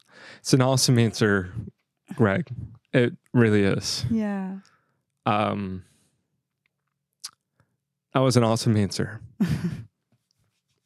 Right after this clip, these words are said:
Speaker 2: So sweet. Well, I wanna also ask you, Greg, like, for some singles listening, they're thinking, "Well, gosh, but, like, I've done all these things, Lord, and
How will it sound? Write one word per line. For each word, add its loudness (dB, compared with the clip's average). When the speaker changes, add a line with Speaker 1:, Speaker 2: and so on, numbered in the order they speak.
Speaker 2:
So -8
sweet. -4
Well, 4
I 4
wanna 6
also 0
ask -4
you, -2
Greg, 0
like, -2
for -2
some 6
singles 2
listening, 0
they're -2
thinking, 2
"Well, -2
gosh, -2
but, -2
like, -6
I've -2
done 2
all 0
these -2
things, 4
Lord, 2
and 2